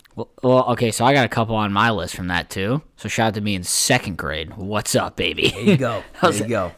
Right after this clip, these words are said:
Speaker 1: "Don't hate the player, hate the game." You know what I'm saying? <laughs>
Speaker 2: I, I, I had to look up, too, like, the characters' names because I only knew 'em by the actress.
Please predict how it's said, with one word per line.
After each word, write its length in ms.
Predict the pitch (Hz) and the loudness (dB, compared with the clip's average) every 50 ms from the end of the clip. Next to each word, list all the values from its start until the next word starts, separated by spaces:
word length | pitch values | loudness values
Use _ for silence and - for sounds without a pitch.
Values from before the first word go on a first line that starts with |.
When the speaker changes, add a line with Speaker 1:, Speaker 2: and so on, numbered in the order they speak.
| - | 0
Speaker 1:
"Don't 180 | - 160 160 160 | 2 2 2 4
hate 180 | 143 165 160 156 | 4 2 2 2
the 80 | 156 | 0
player, 340 | - - - 151 151 147 135 | -4 0 2 6 6 6 6
hate 220 | 123 139 143 123 - | 6 4 0 2 2
the 80 | 131 | 0
game." 360 | 120 117 143 135 123 113 107 | 4 4 4 6 4 2 0
You 120 | 104 - - | 0 0 2
know 80 | 127 | 4
what 160 | 131 139 131 147 | 4 4 6 6
I'm 100 | 175 151 | 4 4
saying? 460 | - - 160 151 151 170 175 190 185 - - | 6 6 6 6 6 4 2 0 -2 -4 -10
<laughs> 80 | - | -8
Speaker 2:
I, 320 | - 131 151 170 190 196 190 - | -6 -4 0 0 0 -2 -2 -6
I, 260 | - 240 254 208 - - - | -4 -4 -2 -2 -4 -4 -4
I 100 | 131 175 | -4 -4
had 100 | 240 269 | -2 -2
to 60 | 156 | -2
look 220 | 113 107 110 - | -2 -2 -4 -4
up, 160 | 110 98 87 - | -4 -6 -6 -6
too, 160 | - 139 127 | -4 -4 -2
like, 240 | 117 104 98 90 - | -2 -2 -4 -4 -8
the 120 | 104 92 | -10 -10
characters' 600 | - - - 120 110 113 117 113 117 101 87 78 | -10 -12 -8 -4 -4 -4 -4 -6 -8 -8 -8 -8
names 400 | 80 85 87 107 104 82 67 - - - _ | -10 -8 -8 -6 -8 -8 -10 -14 -16 -12 _
because 260 | 117 107 - 123 113 | -10 -8 -8 -8 -6
I 100 | 110 101 | -6 -6
only 280 | - 120 123 127 127 120 | -6 -6 -4 -2 -2 -2
knew 220 | 107 98 101 110 | -2 -2 -2 -4
'em 100 | 117 107 | -4 -4
by 180 | 92 90 82 82 | -4 -6 -6 -6
the 180 | 80 73 69 71 | -8 -10 -12 -10
actress. 580 | 82 95 - _ - 58 - - - - - | -12 -12 -12 _ -18 -18 -16 -16 -18 -18 -20